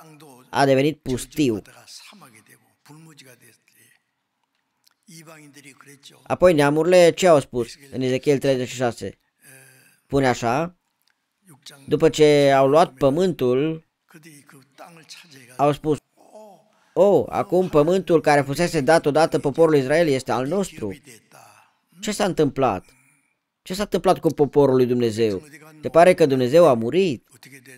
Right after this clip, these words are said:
Când îi merge rău poporului Israel, numele lui Dumnezeu este profanat. Și astfel,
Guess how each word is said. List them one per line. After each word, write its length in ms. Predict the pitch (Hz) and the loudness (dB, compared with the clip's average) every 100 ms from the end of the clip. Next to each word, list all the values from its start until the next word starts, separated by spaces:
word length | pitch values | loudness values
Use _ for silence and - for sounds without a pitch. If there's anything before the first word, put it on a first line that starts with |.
| 123 120 117 _ _ _ _ _ _ _ - | _ _ _ _ _ _ _ _ _ _ -6
Când 180 | 143 | -2
îi 140 | 143 139 | 0 2
merge 380 | 143 190 185 190 | 0 0 4 6
rău 200 | 160 156 | 6 4
poporului 420 | 147 143 143 143 | 2 0 0 0
Israel, 560 | 131 127 127 175 190 | 2 0 2 0 0
numele 340 | 143 151 160 147 | -2 0 2 2
lui 120 | 139 | 0
Dumnezeu 380 | 131 131 123 156 | -2 -2 -2 -2
este 240 | 170 151 | -2 -4
profanat. 580 | 135 131 - 233 165 147 - - - - - - | -6 -6 -4 -6 -6 -8 -14 -20 -20 -20 -20 -20
Și 140 | - 147 | -4 0
astfel, 640 | 196 - 139 165 160 165 | 0 0 0 0 0 -8